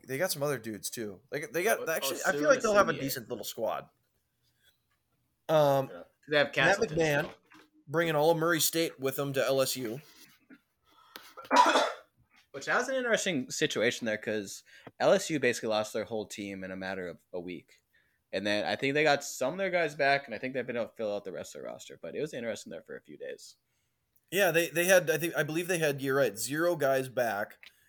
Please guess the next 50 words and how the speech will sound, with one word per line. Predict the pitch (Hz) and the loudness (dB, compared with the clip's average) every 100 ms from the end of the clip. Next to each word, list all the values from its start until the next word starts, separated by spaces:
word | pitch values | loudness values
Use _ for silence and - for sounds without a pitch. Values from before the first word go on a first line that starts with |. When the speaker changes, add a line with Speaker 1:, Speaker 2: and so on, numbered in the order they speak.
| _ _ _ - | _ _ _ -2
Speaker 1:
And | 117 | 2
then | 110 | 4
Speaker 2:
Yeah. | 185 | 2
Speaker 1:
I | |
think | 170 160 | 0 -4
they | 156 | -2
might | 147 | 0
have | 143 | 2
gotten | 139 131 | 0 0
two | - 143 | -4 -4
or | 135 | -4
three | 135 135 131 127 127 - | -6 -4 -4 -6 -8 -2
L | 131 135 | 2 2
S | 131 - | 2 -2
Uers, | 135 117 107 101 - 123 | -4 -4 -4 -6 -8 -8
and | |
then | 135 | -6
they | 156 | -2
had | 147 | -2
a, | 117 - - | -4 -10 -10
a | 107 | -8
butt | - 156 151 | 0 0 0
ton | 156 | -4
of | 131 | -4
Murray | 127 113 | -6 -6
Staters. | - 127 113 85 90 - _ _ _ _ - | -4 -4 -6 -8 -12 -16 _ _ _ _ -12
So | 131 | -10
it's | 127 | -8
just | 143 139 | -8 -4
like | 156 143 | -2 -2
a | |
mesh | 120 120 127 - | -4 -4 -4 -4
mash | 117 117 - | -6 -6 -6
of | 110 90 - _ | -10 -14 -20 _
L | 123 131 | -4 -4
S | 123 | -4
U | 127 117 | -6 -8
and | 107 | -8
Murray | 104 | -8
State, | - 117 107 | -6 -6 -6
which, | 98 - | -8 -6
hey, | 143 165 - | -2 -2 -2
those | 135 | -6
two | 208 | -6
teams | 202 208 185 | -4 -4 -4
were | 196 | -4
pretty | 240 220 | -6 -6
good | 294 | -4
last | 285 123 - | -2 -4 -6
year. | 135 | -10